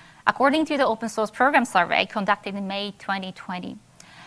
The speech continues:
more than thousand people in various sizes of companies said that their organizations are creating more open source projects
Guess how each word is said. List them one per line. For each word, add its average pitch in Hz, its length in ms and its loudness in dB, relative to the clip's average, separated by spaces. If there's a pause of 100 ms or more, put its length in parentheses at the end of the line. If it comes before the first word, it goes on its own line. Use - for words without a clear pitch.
(100)
more 277 160 10
than 269 160 4
thousand 240 680 6
people 202 500 -2
in 196 180 0
various 214 360 4
sizes 226 600 0
of 202 120 -4
companies 202 440 -2
said 196 300 2
that 190 280 2
their 208 200 2
organizations 214 880 -2
are 202 160 4
creating 202 880 -4
more 240 400 4
open 208 340 -4
source 185 380 -10
projects 226 680 -4